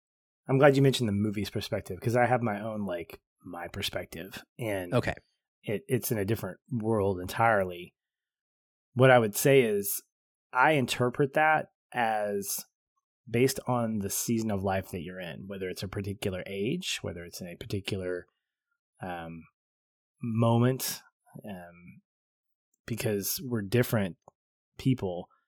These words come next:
Speaker 1: that we are at different places in our lives. So the high school version of me is very different than the college version of me, which is very different than the young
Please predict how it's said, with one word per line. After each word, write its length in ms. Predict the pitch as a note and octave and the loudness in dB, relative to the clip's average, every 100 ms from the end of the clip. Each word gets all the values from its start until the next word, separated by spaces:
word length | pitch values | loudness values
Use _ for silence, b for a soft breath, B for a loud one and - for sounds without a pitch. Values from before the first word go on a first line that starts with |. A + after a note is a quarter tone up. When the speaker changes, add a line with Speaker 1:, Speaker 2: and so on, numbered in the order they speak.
| _ _ _ _ _ - | _ _ _ _ _ -6
Speaker 1:
that 100 | G2 | -2
we 120 | G2 | 0
are 460 | F#2+ F#2 F2+ F2 - _ _ _ _ _ _ _ | 0 0 -4 -8 -14 _ _ _ _ _ _ _
at 140 | A2+ G2 | -10 -4
different 320 | G2+ G2+ - | -4 -6 -8
places 340 | - F#2 F#2+ | -6 -4 -4
in 80 | F#2 | -4
our 100 | F#2 | -4
lives. 480 | E2+ D#2 - - - - | -6 -6 -8 -10 -10 -12
So 380 | - F#2 F2 - - | -6 -4 -6 -12 -6
the 100 | F#2+ | -2
high 140 | G#2 | -2
school 200 | - G#2+ | -2 -2
version 320 | G2 F#2+ - | -2 -2 -2
of 140 | F#2+ - | -4 -6
me 280 | F2 E2+ D#2+ | -12 -10 -10
is 180 | G2 F#2 | -10 -4
very 220 | G2+ F#2 | -4 -2
different 340 | F#2+ G2 F2+ | -4 -4 -6
than 100 | F#2 | -6
the 80 | F2+ | -6
college 420 | - A2 G2+ G2 | 0 2 2 -2
version 320 | F2+ F#2+ F#2+ | -6 -10 -10
of 80 | F#2 | -12
me, 180 | F2 E2 | -14 -14
which 160 | G2 G#2+ | -10 -6
is 100 | F#2+ | -4
very 180 | F#2+ F2+ | -4 -4
different 380 | G2 - F#2 - | -6 -6 -10 -8
than 180 | F#2 F2 | -10 -10
the 260 | E2+ E2+ _ _ _ _ _ _ _ - | -12 -14 _ _ _ _ _ _ _ -4
young 460 | A2+ G#2 G2+ F#2+ | 0 0 0 -2